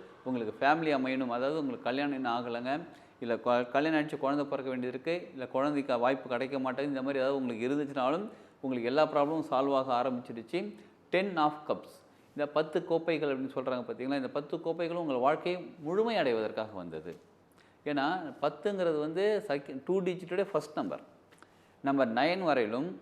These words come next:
சிங்கிள் டிஜிட்டோட முடியுது. அப்ப டென்னுங்கிறது உங்கள் வாழ்க்கை அடுத்த நிலைக்கு உயர ஆரம்பிக்கிறது. எப்ப நைன்லேருந்து உங்களுக்கு வாழ்க்கை, இப்ப ரெண்டாயிரத்தி இருபத்தஞ்சுல ரெண்டாயிரத்தி இருபத்தாறு ஜனவரி மாசத்துல உங்கள் வாழ்க்கை அடுத்த நிலைக்கு உயர ஆரம்பிக்கிறது. அதுவும் பாருங்க, எல்லாரும் சந்தோஷமா, மகிழ்ச்சியா இருக்காங்க. ரெண்டு ஹஸ்பண்ட் ஒய்ஃப் உட்காந்துருக்காங்க, நின்னுட்டு இருக்காங்க. ரெண்டு குழந்தைகள்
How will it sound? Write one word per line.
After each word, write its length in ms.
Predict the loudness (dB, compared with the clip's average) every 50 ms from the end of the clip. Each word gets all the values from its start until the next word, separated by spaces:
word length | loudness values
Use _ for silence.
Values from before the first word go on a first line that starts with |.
| -16 -20 -12
சிங்கிள் 280 | -6 -4 -2 -2 0
டிஜிட்டோட 460 | 0 0 0 0 0 0 0 0 -2 -6 -12 -18 -20 -20 -20 -20 -20 -18 -8 -2 0 2
முடியுது. 280 | 2 2 2 0 -4 -8 -12 -20 -20 -20 -20 -14 -8
அப்ப 200 | -8 -6 -6 -6 -4 0
டென்னுங்கிறது 440 | 0 0 0 0 0 2 2 2 2
உங்கள் 240 | 2 2 2 2
வாழ்க்கை 640 | 2 4 8 8 8 8 8 4 2 2 2 2 2 0
அடுத்த 400 | 2 2 2 2 2 2 2 2
நிலைக்கு 300 | 2 2 0 2 4 6
உயர 320 | 6 6 8 8 6 6
ஆரம்பிக்கிறது. 420 | 4 0 -4 -8 -6 -4 -4 -2
எப்ப 240 | -2 -2 -4 -2 -4
நைன்லேருந்து 420 | -2 0 0 0 0 0 -2 -2 -2
உங்களுக்கு 340 | -2 -2 -2 -2 -2 2
வாழ்க்கை, 380 | 2 2 2 2 0 -2 -2 -2
இப்ப 220 | -4 0 2 4 4
ரெண்டாயிரத்தி 440 | 4 4 6 8 8 8 8 6 2
இருபத்தஞ்சுல 500 | 2 2 2 2 2 0 2 2 2 2
ரெண்டாயிரத்தி 340 | 2 4 2 2 2 2
இருபத்தாறு 760 | 0 0 0 2 4 4 6 6 6 4 4 2 -4 -10 -14 -20 -20 -10 -2 2
ஜனவரி 320 | 4 4 6 6 6 6
மாசத்துல 340 | 6 4 2 2 2 0 0
உங்கள் 220 | 2 2 2 2
வாழ்க்கை 380 | 4 6 6 4 4 4 4 4
அடுத்த 300 | 6 6 6 6 6 4
நிலைக்கு 280 | 4 4 2 4 4
உயர 200 | 6 6 8 8
ஆரம்பிக்கிறது. 760 | 6 6 6 2 0 -4 -4 -6 -6 -6 -4 -2 -2 -4 -4 -6 -12 -20 -20 -20 -20 -20 -10 -2
அதுவும் 200 | 0 2 2 4
பாருங்க, 260 | 6 4 4 6 6 4
எல்லாரும் 220 | 4 4 2 2
சந்தோஷமா, 520 | 0 0 2 2 2 2 2 0 0 2
மகிழ்ச்சியா 360 | 2 2 0 0 0 0 0 0
இருக்காங்க. 320 | 0 0 -4 -4 -4 -4
ரெண்டு 220 | -4 -4 -4 -4
ஹஸ்பண்ட் 340 | -4 -4 -6 -6 -6 -4 -2
ஒய்ஃப் 200 | -2 -2 -4 -6
உட்காந்துருக்காங்க, 440 | -8 -8 -8 -8 -8 -8 -8 -6 -4
நின்னுட்டு 280 | -2 -2 0 -2 -2 -2
இருக்காங்க. 340 | -4 -4 -2 -2 -2 0
ரெண்டு 200 | 0 0 -2 -2
குழந்தைகள் 420 | -2 -2 0 0 0 -2 -2 -4